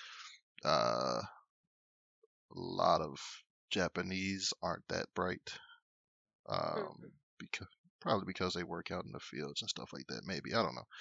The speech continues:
Speaker 1: But, uh, you know, just in Asia in general, uh, I think, uh,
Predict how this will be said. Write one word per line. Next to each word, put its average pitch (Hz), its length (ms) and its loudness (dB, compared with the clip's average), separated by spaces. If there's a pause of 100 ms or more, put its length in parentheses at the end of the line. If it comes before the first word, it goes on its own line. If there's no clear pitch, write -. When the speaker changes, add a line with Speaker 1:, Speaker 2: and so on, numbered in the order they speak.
(1080)
Speaker 1:
But, - 200 -2
uh, 50 380 0 (600)
you - 100 -8
know, 62 280 -4
just - 200 -2
in 110 240 -2
Asia 104 360 4
in 92 180 -4
general, 95 480 0 (440)
uh, 78 360 4
I - 100 0
think, 90 140 -2 (120)
uh, - 380 0